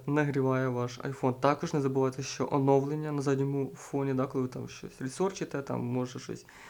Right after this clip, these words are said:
також використовуєте, і на задньому фоні ви цього, звісно, не бачите, но,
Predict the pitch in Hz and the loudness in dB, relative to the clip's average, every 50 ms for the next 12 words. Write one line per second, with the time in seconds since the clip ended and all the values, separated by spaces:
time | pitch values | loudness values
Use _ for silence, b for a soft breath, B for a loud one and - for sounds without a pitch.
0 | B B - 139 135 139 127 127 127 131 143 131 127 127 - - 180 185 180 175 | B B -2 -2 0 0 0 0 0 -2 -2 -4 -4 -4 -2 0 0 2 2 0
1 | 170 165 170 - 160 156 147 - 156 170 180 190 190 190 190 185 180 B B B | 0 -2 -2 -2 -4 -2 -2 -4 -4 -4 -2 -2 -2 -2 -2 -2 -4 B B B
2 | B B B 147 139 139 143 135 135 135 135 131 - - 170 185 170 143 131 131 | B B B -4 0 2 2 4 4 2 2 0 -2 -2 0 0 2 0 -2 -2
3 | - 135 131 127 131 131 135 131 139 139 214 220 214 - - - 135 139 160 175 | -2 -2 0 0 0 0 0 2 2 2 0 0 -2 -4 -6 -4 -4 0 0 2
4 | 185 180 175 180 | 2 2 2 0